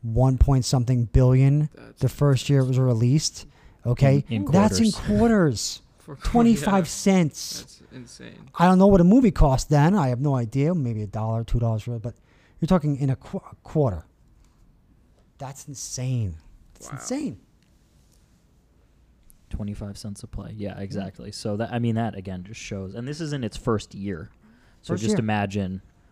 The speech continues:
Speaker 3: uh, the next year, of course, and then, uh, I mean, throughout time, 'cause it's still a popular game. It's still available on every console.
Speaker 1: It is, yeah,
Speaker 3: You know?
Speaker 1: it is.
Speaker 3: Um,
Speaker 1: And never
Speaker 3: I
Speaker 1: mind
Speaker 3: have
Speaker 1: all the
Speaker 3: a
Speaker 1: sequels and everything else. I
Speaker 3: Of
Speaker 1: mean,
Speaker 3: course.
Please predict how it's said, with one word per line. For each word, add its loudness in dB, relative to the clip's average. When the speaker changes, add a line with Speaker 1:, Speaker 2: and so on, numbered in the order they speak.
Speaker 3:
uh, -6
the -12
next -10
year, -8
of -14
course, -6
and -10
then, -10
uh, -10
I -14
mean, -8
throughout -8
time, -8
'cause -12
it's -12
still -2
a -10
popular -14
game. -12
It's -10
still 2
available 2
on 2
every -2
console. -10
Speaker 1:
It 0
is, -4
yeah, -2
Speaker 3:
You -4
know? -4
Speaker 1:
it -2
is. -4
Speaker 3:
Um, -4
Speaker 1:
And 2
never 2
Speaker 3:
I 2
Speaker 1:
mind 4
Speaker 3:
have 4
Speaker 1:
all 4
the -2
Speaker 3:
a -2
Speaker 1:
sequels -2
and -2
everything -4
else. -4
I -4
Speaker 3:
Of -4
Speaker 1:
mean, -4
Speaker 3:
course. -8